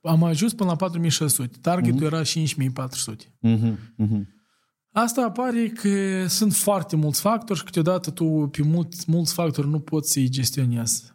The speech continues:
Speaker 1: Iată cum. Poți să,
Speaker 2: Nu
Speaker 1: sunt,
Speaker 2: care, de
Speaker 1: au
Speaker 2: exemplu,
Speaker 1: fost mulți
Speaker 2: adică?
Speaker 1: factori, că, e ca chiar și Andrei povestea. Ciuvași care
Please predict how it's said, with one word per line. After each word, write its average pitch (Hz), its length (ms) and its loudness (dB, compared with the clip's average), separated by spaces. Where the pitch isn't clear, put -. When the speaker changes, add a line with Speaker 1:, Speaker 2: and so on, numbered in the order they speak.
Speaker 1:
Iată 110 340 -8
cum. 113 240 -12
Poți 175 180 0
să, 175 100 -4
Speaker 2:
Nu 117 160 2
Speaker 1:
sunt, 117 220 -2
Speaker 2:
care, 113 180 0
de 104 120 -6
Speaker 1:
au 101 60 0
Speaker 2:
exemplu, 101 280 0
Speaker 1:
fost 202 260 -2
mulți 202 240 -2
Speaker 2:
adică? 185 120 -2
Speaker 1:
factori, 190 320 -4
că, - 120 -4
e 143 220 -2
ca 131 340 -4
chiar 135 160 0
și - 100 2
Andrei 135 220 2
povestea. 127 340 -8
Ciuvași 170 380 2
care 165 300 0